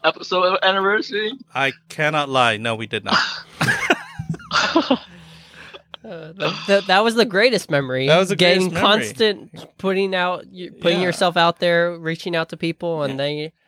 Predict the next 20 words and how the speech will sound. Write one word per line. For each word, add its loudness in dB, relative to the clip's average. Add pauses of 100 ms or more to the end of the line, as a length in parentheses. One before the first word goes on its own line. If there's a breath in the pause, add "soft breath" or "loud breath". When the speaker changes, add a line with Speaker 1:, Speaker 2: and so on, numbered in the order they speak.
(180)
Speaker 2:
And, 2
Speaker 3:
not -8
responding. -2
Speaker 2:
and 0
nobody 4
responded -2
Speaker 3:
That -2
Speaker 2:
to 6
Speaker 3:
was 2
Speaker 2:
my 2
Speaker 3:
the 0
greatest 4
Speaker 2:
message -4
of 0
Speaker 3:
memory. -4
Speaker 2:
what -2
was 0
your -4
favorite -2
episode. -6